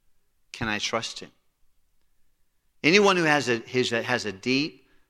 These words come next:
love and appreciation for God will have a high ceiling of commitment to him. People who have a low commitment of God or com-,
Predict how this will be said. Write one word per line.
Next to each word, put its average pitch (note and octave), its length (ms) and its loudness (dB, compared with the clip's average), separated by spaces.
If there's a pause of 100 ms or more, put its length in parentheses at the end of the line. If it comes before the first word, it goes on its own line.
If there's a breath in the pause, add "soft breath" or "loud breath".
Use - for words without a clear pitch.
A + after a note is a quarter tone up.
(160)
love B2 640 2
and A2 120 -10
appreciation A#2+ 640 -2
for G#2 140 -12
God G#2+ 300 -2
will G2+ 80 -10
have G#2 180 -4
a F#2+ 40 -6
high B2 340 -4
ceiling A2 500 -8
of F#2+ 160 -16
commitment F#2 480 -10
to - 140 -12
him. D2+ 140 -20 (1600)
People E3 300 2
who D3+ 100 0
have B2 120 4
a A2 60 -2
low A#2 300 2
commitment C#3 520 -6
of B2 120 -10
God A2+ 300 -2
or G2+ 60 -6
com-, G2+ 220 -12